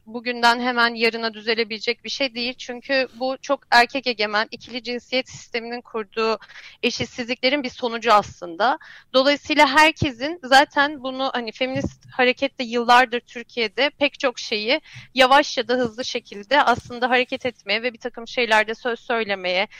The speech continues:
ya da işte onları değiştirmeye, örneğin dayağa karşı kampanyalardan aslında bugünlere geldi. Hani o yüzden bu bunları hatırlayıp bunların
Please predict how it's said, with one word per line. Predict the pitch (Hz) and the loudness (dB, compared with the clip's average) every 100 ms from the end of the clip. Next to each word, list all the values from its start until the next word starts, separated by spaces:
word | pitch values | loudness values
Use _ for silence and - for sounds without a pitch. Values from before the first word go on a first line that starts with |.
| - - | -14 0
ya | 254 | 2
da | 254 | 2
işte | 240 247 | -2 -2
onları | 240 247 233 | -2 -2 -2
değiştirmeye, | 240 233 - 226 214 | -2 -4 -8 -4 -2
örneğin | 233 240 247 240 | 0 -2 -4 2
dayağa | 247 254 269 | 6 6 4
karşı | 247 220 - | 2 0 -2
kampanyalardan | - 247 240 269 262 233 226 226 226 220 233 233 | -2 -2 0 -2 0 2 4 4 2 2 2 2
aslında | 220 214 - 196 190 175 - - | -2 -4 -12 -6 0 0 -2 -10
bugünlere | 214 202 202 196 185 180 175 - | -14 -10 -10 -6 -4 -2 -2 -2
geldi. | 196 180 170 190 285 339 - - - | 0 0 0 -2 -4 -4 -16 -8 -4
Hani | 262 | 0
o | 277 | -2
yüzden | 277 294 294 | 2 4 4
bu | 277 | 0
bunları | 277 294 294 | -4 -4 -2
hatırlayıp | 285 - 294 277 320 381 | -4 -4 -4 -2 -4 -6
bunların | 247 269 285 | -8 -6 0